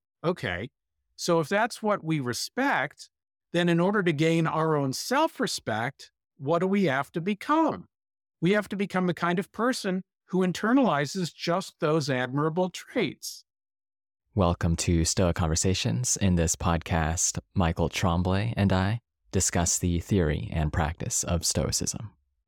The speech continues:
Speaker 2: Each week, we'll share two conversations, one between the two of us, and another will be an in-depth conversation with an expert.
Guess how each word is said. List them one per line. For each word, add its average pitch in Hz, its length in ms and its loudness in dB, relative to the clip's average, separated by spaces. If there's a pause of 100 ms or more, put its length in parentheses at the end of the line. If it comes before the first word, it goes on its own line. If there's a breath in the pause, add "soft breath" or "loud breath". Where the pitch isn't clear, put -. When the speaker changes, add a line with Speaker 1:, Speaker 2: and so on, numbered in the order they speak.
(160)
Speaker 2:
Each 104 300 -2
week, 104 240 0
we'll 87 200 2
share 87 380 2
two 101 220 0
conversations, 107 920 -2 (380)
one 110 460 0
between 98 320 0
the 92 80 4
two 104 220 0
of 110 120 4
us, - 380 -2 (320)
and 90 320 2
another 85 420 2
will 85 140 2
be 82 220 2
an 76 180 2
in-depth 90 640 0
conversation 78 760 0
with - 380 -2
an 82 120 0
expert. - 600 -6